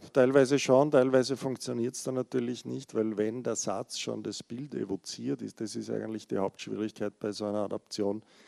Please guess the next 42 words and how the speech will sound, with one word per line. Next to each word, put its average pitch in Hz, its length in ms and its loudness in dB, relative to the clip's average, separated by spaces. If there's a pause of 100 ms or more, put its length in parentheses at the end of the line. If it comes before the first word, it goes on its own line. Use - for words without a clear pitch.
(220)
Wenn, 110 260 -4
es - 220 -10
gibt - 200 -8
ja 120 100 8
Autoren 107 560 2
und 110 160 -4
deswegen 110 260 -4
funktionieren 110 560 -6
auch 107 120 -6
nicht 107 220 -8
alle 101 240 -4
beim 98 220 -4
Umsetzen. 117 680 -6 (840)
Die, 95 100 -8
wenn 104 260 0
jemand 110 400 2
so - 100 -4
bildhaft - 640 0
schreibt, - 520 -4
ist 104 160 -8
es 110 120 -8
völlig 113 360 0
sinnlos, 120 480 -2
ein 117 120 -6
Bild 120 300 -8
dazu 117 300 -8
zu - 180 -12
machen. - 340 -10 (720)
Am 104 140 -6
besten 110 380 0
sind 120 240 -4
Texte, 113 380 -4
die 113 120 -4
nicht 113 320 -8
bildhaft - 720 -10 (140)
geschrieben 104 480 -6
sind, 120 440 -6
wo 104 200 -2
man 110 180 -2
das - 220 -12
Bild 113 380 -8
dazu 120 360 -4